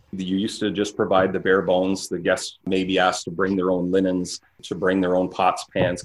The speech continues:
cooking dishes. That has certainly changed. So now the standard is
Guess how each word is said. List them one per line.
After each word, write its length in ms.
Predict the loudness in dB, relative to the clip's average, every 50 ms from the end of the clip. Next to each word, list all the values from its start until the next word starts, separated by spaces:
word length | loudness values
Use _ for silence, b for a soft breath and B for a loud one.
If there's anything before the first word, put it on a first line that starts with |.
| -10
cooking 320 | -6 -4 -4 -4 -4 -6 -6
dishes. 380 | -4 -6 -6 -6 -8 -10 -12 -14 _ _ _ _ _ _ -10
That 340 | -2 2 4 6 6 6
has 220 | 6 4 2 2 2
certainly 460 | 0 0 0 0 2 0 -2 -2 -2
changed. 540 | -4 -6 -8 -8 -8 -8 -12 -12 -14 -16 -18 -14
So 180 | -8 -4 -2 0
now 260 | 4 4 4 4 4
the 80 | 2
standard 560 | -2 -4 -4 -2 -2 0 0 0 -2 -2 -4 -4
is 480 | -2 -2 -2 -2 -2 -4 -8 -10 -14